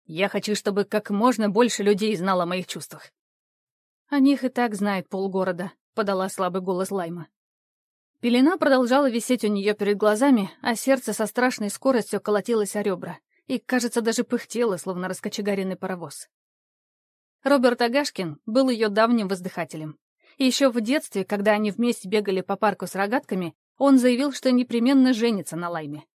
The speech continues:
Свою уверенность в положительном исходе дела он пронес через всю жизнь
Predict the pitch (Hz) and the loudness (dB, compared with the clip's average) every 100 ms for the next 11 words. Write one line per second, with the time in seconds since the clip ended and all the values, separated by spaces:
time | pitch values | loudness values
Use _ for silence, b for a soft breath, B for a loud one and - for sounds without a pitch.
0 | _ _ _ - 196 214 196 185 220 262 | _ _ _ -12 -4 -2 -2 0 2 2
1 | 202 - - 190 196 226 180 185 185 180 | 0 -6 -4 -2 -2 -2 -4 -4 -6 -4
2 | 208 190 208 220 170 156 - 220 196 175 | -4 -4 -2 -2 -2 -4 -2 -2 -2 -4
3 | 190 240 - 185 - - 269 214 247 185 | -4 -6 -6 -8 -8 -4 -2 0 0 0
4 | 160 | -6